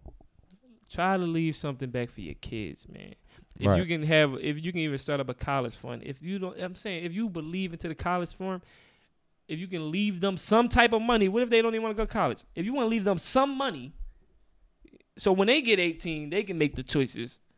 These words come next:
Speaker 1: "Yo, I'ma go to college or I'ma go start my own business." You get what I'm saying?
Speaker 2: But it's not
Speaker 1: Leave
Speaker 2: just
Speaker 1: them
Speaker 2: leaving
Speaker 1: something.
Speaker 2: them money. You gotta teach them though.
Speaker 1: This
Speaker 2: Of
Speaker 1: law
Speaker 2: course,
Speaker 1: brings,
Speaker 2: teach 'em.
Speaker 1: this law brings up what you was lacking, being,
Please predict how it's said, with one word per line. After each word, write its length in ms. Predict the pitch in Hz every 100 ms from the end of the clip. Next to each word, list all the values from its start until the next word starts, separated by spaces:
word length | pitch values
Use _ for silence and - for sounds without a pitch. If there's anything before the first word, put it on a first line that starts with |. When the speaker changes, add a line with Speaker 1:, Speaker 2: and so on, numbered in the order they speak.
| _ -
Speaker 1:
"Yo, 260 | 143 139
I'ma 180 | 131 139
go 160 | 127 127
to 60 |
college 500 | 123 - 139 131 127
or 60 | 127
I'ma 180 | 120 120
go 220 | 117 127
start 240 | 123 131 131
my 60 |
own 160 | 123 120
business." 440 | 127 120 - - _ _ -
You 80 | 147
get 80 | 175
what 40 |
I'm 40 | 170
saying? 360 | 190 196 175 -
Speaker 2:
But 140 | - 127
it's 80 | 131
not 120 | 156
Speaker 1:
Leave 80 | 127
Speaker 2:
just 120 | 117
Speaker 1:
them 60 | 120
Speaker 2:
leaving 80 | 135
Speaker 1:
something. 60 | 117
Speaker 2:
them 80 | 107
money. 160 | 107
You 80 | 113
gotta 200 | 123 80
teach 220 | - 120
them 160 | 104 85
though. 160 | 76 92 _ - _ _
Speaker 1:
This 160 | 131 131
Speaker 2:
Of 60 | 131
Speaker 1:
law 160 | 143
Speaker 2:
course, 120 | 143
Speaker 1:
brings, 240 | 135 143 143
Speaker 2:
teach 40 | 135
'em. 40 |
Speaker 1:
this 120 | 139
law 220 | 139 139 139
brings 300 | 139 139 131
up 100 | 135
what 280 | 123 120 -
you 80 |
was 100 | 131
lacking, 440 | 127 135 139 127 117
being, 340 | 120 123 117